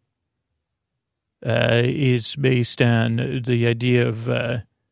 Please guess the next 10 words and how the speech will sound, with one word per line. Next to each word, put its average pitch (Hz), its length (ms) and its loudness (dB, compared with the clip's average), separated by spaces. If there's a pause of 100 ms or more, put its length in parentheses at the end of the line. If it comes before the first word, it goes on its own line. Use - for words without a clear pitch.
(260)
outer 151 300 0
space, 135 680 0
uh, 127 260 -2
non-earthbound 135 1500 2
being 120 580 2
technology, 117 920 0
fusing 147 480 -2
with 123 200 -2
Earth's 156 360 2
technology, 117 1200 -2